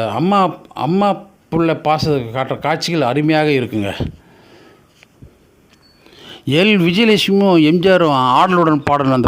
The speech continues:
பாட்டு சூப்பரா இருக்குங்க. யானை இருந்தாலும் ஆயிரம் பொன், யானை செத்தாலும் ஆயிரம் பொன்னுன்னு சொல்லுவாங்க.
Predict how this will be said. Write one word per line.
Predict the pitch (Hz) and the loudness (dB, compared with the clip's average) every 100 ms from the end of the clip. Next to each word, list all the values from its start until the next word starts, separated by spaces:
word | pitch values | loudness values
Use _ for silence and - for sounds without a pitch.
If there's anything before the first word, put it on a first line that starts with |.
| - | 0
பாட்டு | 175 175 - | -2 0 -2
சூப்பரா | - 190 - 180 170 | 0 -2 -2 0 0
இருக்குங்க. | 135 117 92 - - - - - - | 0 -2 -2 -6 -12 -20 -20 -20 -14
யானை | 123 151 180 175 143 131 | -8 -4 -2 -4 -4 -6
இருந்தாலும் | 156 180 180 170 175 | -6 -4 -2 -2 -4
ஆயிரம் | 135 143 156 151 143 | -4 -4 -4 -4 -6
பொன், | 165 208 202 - _ - _ | -6 -8 -12 -20 _ -20 _
யானை | 135 160 185 | -8 -6 -6
செத்தாலும் | 180 165 - 185 185 190 151 143 | -6 -8 -6 -4 -2 -2 -4 -4
ஆயிரம் | 160 156 143 | -4 -6 -6
பொன்னுன்னு | 156 156 | -4 -4
சொல்லுவாங்க. | 156 135 123 110 98 | -6 -6 -6 -8 -12